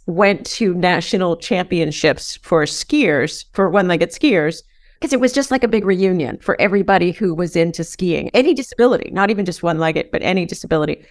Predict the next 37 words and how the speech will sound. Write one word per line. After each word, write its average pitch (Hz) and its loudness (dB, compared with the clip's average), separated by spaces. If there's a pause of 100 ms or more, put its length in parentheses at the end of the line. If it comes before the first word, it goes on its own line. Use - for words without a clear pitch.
(180)
And 165 -2
so 175 0
it - -10
was - -10
like 180 4
a, 160 4
a 143 0
mecca 170 0
that 139 -4
everybody 151 -2
would 156 -2
get 143 0
together. 190 2
And 170 -4
so 160 2 (340)
I 147 2
thought, 175 4
"Well, 180 4
I - 0
really 220 2
wanna 185 0
go 160 2
to 180 -6
that 262 4
and 170 -2
see 180 -2
what 165 0
it's 160 -4
all 151 -2
about." 165 2 (280)
And 185 2
when 208 2
you 208 -2
went 247 2
to 302 0
national 185 0
championships, 180 -2